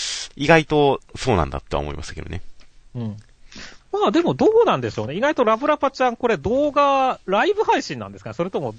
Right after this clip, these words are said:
Speaker 2: 録画なんですかね？
Speaker 1: あー、でもライブ配信風のことを言ってますね。
Speaker 2: うん。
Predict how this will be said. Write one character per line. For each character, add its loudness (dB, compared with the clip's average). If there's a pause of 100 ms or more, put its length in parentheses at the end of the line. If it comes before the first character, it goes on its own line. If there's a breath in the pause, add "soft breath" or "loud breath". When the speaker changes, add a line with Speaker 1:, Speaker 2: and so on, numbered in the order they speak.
Speaker 2:
録 -2
画 4
な 0
ん -4
で -14
す -20
か -18
ね？ -16
Speaker 1:
あ 4
ー、 6
で 2
も 0
ラ 2
イ -2
ブ -6
配 2
信 -4
風 -2
の -4
こ -10
と -2
を 0
言 -6
っ -20
て -8
ま -8
す -16
ね。 -12 (600)
Speaker 2:
う -12
ん。 -12